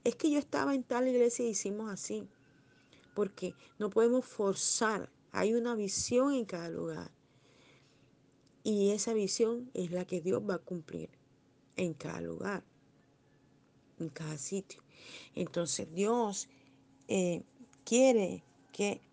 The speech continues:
en la instrucción que nos coloque, sea en el trabajo, en la casa, en nuestra vida personal, en la iglesia, en cada persona, esa instrucción sea cumplida de una manera especial,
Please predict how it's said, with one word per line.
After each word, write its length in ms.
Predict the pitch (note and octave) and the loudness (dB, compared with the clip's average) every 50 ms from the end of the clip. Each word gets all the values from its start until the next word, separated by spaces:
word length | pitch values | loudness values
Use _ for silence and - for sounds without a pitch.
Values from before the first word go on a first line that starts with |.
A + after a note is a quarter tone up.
| _ _ - | _ _ -2
en 260 | - A3 A3 A3 A3 | 2 2 4 4 4
la 100 | G#3+ G#3+ | 2 2
instrucción 560 | G#3 G3+ - - G#3+ G3+ - - B3 B3+ C#4 | 0 0 0 0 0 0 4 4 4 4 4
que 100 | - - | 2 -2
nos 140 | C#4+ C#4 B3+ | -2 -2 -2
coloque, 480 | - - A3 G#3 G3+ G3+ G3 - F3 - | 0 2 2 4 4 2 2 -2 -6 -4
sea 180 | - - F#3 | 0 0 0
en 100 | F3 F3+ | 2 2
el 120 | F#3+ F#3+ F#3 | 0 -2 0
trabajo, 460 | - F3+ F3 F3 F3+ F#3+ F#3 G3 G3 - - | 0 0 0 2 0 -2 -4 -6 -10 -8 -6
en 120 | F3+ F3+ | -6 -4
la 100 | E3+ E3 | -4 -6
casa, 360 | D#3+ - F#3 F#3 F#3+ F#3+ - G3 | -4 -2 0 0 0 -2 -4 -4
en 80 | F#3 | -4
nuestra 240 | F3 E3+ - - F3 | -4 -6 -6 -4 -4
vida 260 | E3 E3+ E3+ F#3+ F#3+ | -2 -2 -2 -2 -2
personal, 640 | - F#3+ F3+ - - F3 F3 F3 E3+ F3+ F#3+ F#3+ F#3+ - - - - - - - - - | -2 -4 -6 -4 -6 -6 -6 -4 -4 -2 -2 -4 -4 -6 -14 -20 -20 -18 -18 -18 -10 -2
en 200 | - A3 G#3 F#3+ F3+ | 2 2 4 4 4
la 80 | F3+ | 2
iglesia, 720 | F3+ E3 F#3 F#3+ G3 G#3 G#3+ G3+ - - A3 G#3 G#3 G3 - - - - - - _ _ - | 2 2 2 4 4 4 2 0 0 0 0 0 0 -2 -6 -16 -20 -20 -20 -20 _ _ -2
en 240 | - G#3+ G#3+ G#3 G3 | 2 2 2 2 2
cada 320 | - - A3+ A#3 A#3 A#3+ | 4 4 4 4 4 2
persona, 720 | A#3+ - G#3+ - - - - A3+ A#3 A#3 A3+ A3+ A#3 A3+ G#3+ - - - - - - - _ _ - | 0 0 -2 -2 -2 0 2 4 4 4 4 2 -2 -2 -4 -10 -18 -20 -20 -20 -20 -20 _ _ 4
esa 360 | - A#3 A#3+ B3 A#3+ - - A#3+ | 8 8 8 8 6 4 0 0
instrucción 580 | A#3 - - G#3 G3+ - - - A3+ A3+ A3 | 0 0 0 0 0 0 2 2 2 2 2
sea 320 | G3 - - A#3 G#3+ G3+ G3 | 0 -2 0 0 0 0 -2
cumplida 840 | - G#3+ G3+ F#3+ - - F#3+ F#3+ G#3+ G#3+ G#3+ F3+ F2 - - - - _ _ _ _ _ _ _ _ _ _ _ - | -4 -4 -6 -6 -4 -4 -2 -2 0 0 -2 -4 -6 -8 -8 -16 -20 _ _ _ _ _ _ _ _ _ _ _ -8
de 160 | F3 F#3+ F#3 | -4 -2 -2
una 220 | F#3 F#3 F#3+ G#3 | -2 -2 -2 -4
manera 500 | G3 F#3 F3 E3+ F3+ F#3+ G3+ G3+ G3+ F#3+ | -4 -4 -4 -4 -4 -4 -4 -4 -4 -6
especial, 720 | F3+ - _ - - - - - - - F#2 F#2 - - | -8 -10 _ -10 -8 -8 -6 -6 -8 -8 -10 -12 -14 -16